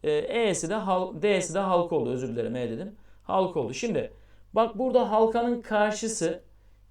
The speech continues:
çift çizgi ise burada da halkanın karşısı çift çizgidir. Gördün mü bunu? Gördüm.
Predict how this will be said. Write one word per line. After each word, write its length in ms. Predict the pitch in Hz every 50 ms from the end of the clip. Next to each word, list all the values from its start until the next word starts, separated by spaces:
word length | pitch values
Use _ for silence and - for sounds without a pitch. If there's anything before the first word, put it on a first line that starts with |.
| -
çift 300 | - - - 247 233 233
çizgi 360 | - - 208 208 190 180 214 240
ise 380 | 233 - - 156 165 175 - - - - - - - -
burada 280 | 170 208 208 233 240 226
da 120 | 214 190
halkanın 400 | 202 196 196 202 220 214 214 214
karşısı 380 | 220 214 202 202 202 214 202 208
çift 240 | - 247 240 233
çizgidir. 360 | - 156 131 117 113 104 107 -
Gördün 340 | 139 165 208 240 240 208
mü 100 | 247 220
bunu? 300 | 180 165 196 233 - -
Gördüm. 440 | - 196 185 180 - 127 127 107 -